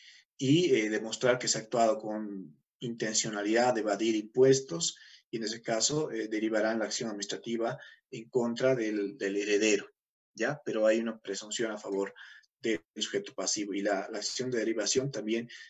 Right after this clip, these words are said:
tiene un proceso de impugnación, es decir, una vez que a usted le notifican con la acción de derivación,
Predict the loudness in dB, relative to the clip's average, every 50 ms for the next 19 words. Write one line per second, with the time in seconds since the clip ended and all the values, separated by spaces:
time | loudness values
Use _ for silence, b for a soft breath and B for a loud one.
0 | B _ 0 2 2 2 0 -2 -4 -4 -2 -2 -2 -4 -4 -4 -6 -6 -6 -8
1 | -8 -6 -2 0 2 2 2 2 0 -2 -4 -8 -8 -6 -4 -4 -4 -2 -2 -2
2 | -2 -2 -4 -4 -4 -2 -2 -2 -2 -4 -6 -4 -4 -2 -2 -2 -2 -2 -4 -4
3 | -6 -6 -8 -8 -12 -14 -6 -4 -4 -2 0 -2 -4 -4 -4 -6 -6 -4 -4 -4
4 | -6 -4 -4 -4 -4 -4 0 0 0 0 0 -2 -2 -2 -2 -4